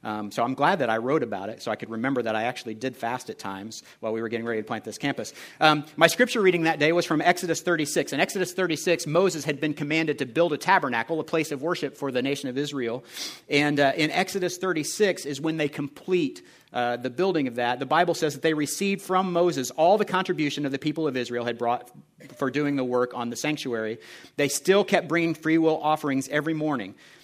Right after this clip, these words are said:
That's Exodus thirty-six three. And then it said, "The people brought so much that Moses said, 'Let no man or woman do anything more for the contribution for the sanctuary.'" In other words, "You guys have brought too much stuff.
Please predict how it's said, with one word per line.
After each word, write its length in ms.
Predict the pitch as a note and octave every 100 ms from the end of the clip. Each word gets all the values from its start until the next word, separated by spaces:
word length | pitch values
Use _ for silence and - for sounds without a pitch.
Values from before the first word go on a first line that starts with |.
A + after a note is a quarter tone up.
| _
That's 220 | A#2 A2+
Exodus 360 | A#2 A#2 A#2 G2+
thirty-six 400 | B2+ A#2 A#2 -
three. 160 | C#3 A#2+
And 80 |
then 80 | B2+
it 60 | B2+
said, 140 | C#3+
"The 100 | C#3+
people 280 | C#3 G#3+ G#3
brought 320 | D3 F#3 F3+
so 160 | - G3
much 220 | F#3+ G3
that 100 | E3+
Moses 320 | E3+ F3 D#3+
said, 160 | - D#3+
'Let 200 | E3 E3+
no 200 | F3 A3+
man 220 | G#3 G#3
or 80 | F3
woman 240 | F#3 F3+
do 180 | D#3+ E3
anything 460 | G#3 C4+ C4+ C4 B3
more 560 | A#3+ A#3+ D3+ E3 G#3+ - - _ _ _ _ _ _
for 120 | - G3
the 60 |
contribution 560 | F#3+ G3+ G3+ F#3 G#3 G3+
for 100 | F#3+
the 60 |
sanctuary.'" 420 | F3+ F3+ F3 D#3 D3+
In 60 |
other 140 | G3 F#3
words, 200 | E3+ - - - -
"You 140 | G#3+
guys 280 | C4 C4+ A3
have 120 | G#3+
brought 240 | A3+ A3
too 140 | G#3+ A#3
much 200 | G#3+ G3+
stuff. 640 | - B3+ G#3+ A2+ - -